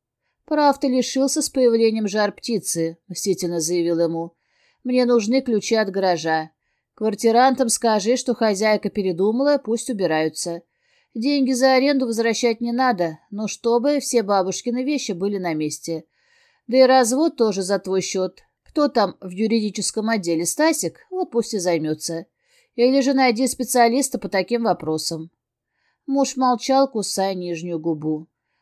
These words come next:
Наконец растерянно кивнул. Вот, собственно говоря, и все. «Пойдем домой», повернулась я к деду, потому что не могла здесь больше оставаться. Сил моих нет бабкины гены сдерживать, которые все норовили, если уж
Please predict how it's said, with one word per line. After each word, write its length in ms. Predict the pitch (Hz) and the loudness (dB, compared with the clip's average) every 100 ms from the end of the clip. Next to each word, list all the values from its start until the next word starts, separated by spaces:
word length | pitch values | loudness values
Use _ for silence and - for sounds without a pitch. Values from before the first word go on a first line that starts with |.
| - | -8
Наконец 640 | 254 233 247 240 294 302 285 | -6 2 2 4 0 0 -2
растерянно 640 | 233 208 - 196 202 240 | -2 -2 -2 -2 0 -2
кивнул. 560 | 254 247 190 165 175 175 _ _ _ _ | -2 -4 -4 -4 -6 -10 _ _ _ _
Вот, 280 | 247 247 302 | -6 -4 -2
собственно 500 | - 240 226 294 302 | -2 -4 -4 -8 -6
говоря, 380 | 233 180 156 180 | -4 -2 -2 -4
и 40 | |
все. 360 | - - 151 156 _ _ _ _ _ _ _ _ - | -6 -10 -10 -10 _ _ _ _ _ _ _ _ -2
«Пойдем 380 | 277 269 349 226 | -2 2 0 2
домой», 480 | 190 165 156 156 _ _ | 0 0 -4 -6 _ _
повернулась 680 | - 170 185 170 165 160 - | -10 -4 -4 -4 -4 -4 -4
я 100 | 185 | -4
к 60 | 196 | -2
деду, 400 | 285 254 262 _ _ _ | -4 -2 -4 _ _ _
потому 380 | 240 233 254 254 | -6 0 2 0
что 160 | - 247 | -2 -4
не 120 | 240 | 0
могла 420 | 233 214 233 269 | 0 0 2 2
здесь 260 | 220 202 156 | 2 -2 -2
больше 340 | 175 175 190 | -4 -4 -6
оставаться. 800 | 160 - 156 147 143 - 156 - _ _ _ _ _ | -6 -4 -4 -6 -6 -10 -10 -14 _ _ _ _ _
Сил 360 | - - 311 294 | -10 0 2 4
моих 320 | 262 240 - | 4 2 2
нет 280 | 214 254 208 | -2 0 2
бабкины 480 | 196 220 - 196 175 | 2 2 0 -6 -2
гены 440 | 175 226 226 - | -2 0 -2 -6
сдерживать, 720 | 160 165 220 190 165 156 - | -6 -2 -2 -2 -4 -4 -8
которые 460 | 214 202 226 214 208 | -4 -2 0 -2 -2
все 200 | 240 220 | -4 -2
норовили, 540 | 208 208 202 262 226 | 0 -2 0 0 0
если 380 | 185 214 202 220 | 0 0 -2 -6
уж 240 | - - | -6 -12